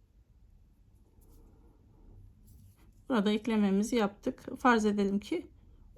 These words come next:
e, bu kısım burası. Sırası geldiğinde şöyle bir üzerinden geçme işlemi yapacağız ve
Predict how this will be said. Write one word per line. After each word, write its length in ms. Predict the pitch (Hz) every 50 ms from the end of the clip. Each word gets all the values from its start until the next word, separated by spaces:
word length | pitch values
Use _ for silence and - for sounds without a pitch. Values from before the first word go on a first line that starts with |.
| - - 302
e, 280 | 240 220 220 220 220
bu 80 | 247 262
kısım 420 | - 233 202 - - 285 294 285
burası. 400 | 269 233 190 185 - - - 196 - - - _ _ _ - - - _ - - - - - - - - _ - - _ _
Sırası 460 | - - - 302 285 254 - - -
geldiğinde 840 | - 202 190 190 185 180 196 190 190 190 190 185 185 226 262 302 302
şöyle 520 | - - - - 226 196 180 185 170 185 208
bir 300 | 233 277 285 - - - - - - - - - - - - - - - - - - - - - _ _ _ - - _ _ _ - - - - - - - - - - - _ _ -
üzerinden 600 | 269 214 208 196 190 196 185 185 190 185 190 185
geçme 380 | 185 185 190 - - 202 196 196
işlemi 400 | 196 - - 208 202 208 226 247
yapacağız 580 | 247 247 247 254 240 254 254 254 262 254 247
ve 240 | 247 254 262 269